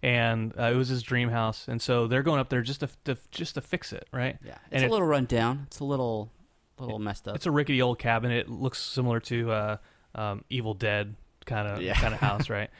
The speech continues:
Speaker 2: There are
Speaker 1: And
Speaker 2: bones hanging from the,
Speaker 1: <laughs>
Speaker 2: the roof and newspa-, newspaper clippings on the wall, things
Speaker 1: Uh,
Speaker 2: like that.
Speaker 1: and, uh, essentially, it's, it's kinda, it, it, it, it turns the genre kind of on its,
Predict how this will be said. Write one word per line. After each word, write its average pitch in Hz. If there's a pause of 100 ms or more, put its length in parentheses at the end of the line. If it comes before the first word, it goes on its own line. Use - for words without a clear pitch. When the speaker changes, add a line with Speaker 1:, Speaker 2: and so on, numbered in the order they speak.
(340)
Speaker 2:
There -
are 113
Speaker 1:
And 92
Speaker 2:
bones 104
hanging 95
from 98
the, 98
Speaker 1:
<laughs> -
Speaker 2:
the 98
roof 98
and 90
newspa-, 90 (220)
newspaper 95
clippings 98
on 101
the 92
wall, 95
things 120
Speaker 1:
Uh, -
Speaker 2:
like -
that. - (280)
Speaker 1:
and, 123 (440)
uh, 117 (680)
essentially, 131
it's, 120
it's -
kinda, 156
it, -
it, 117 (240)
it, 123 (480)
it 127
turns 156
the 123
genre 123
kind 113
of 107
on 110
its, -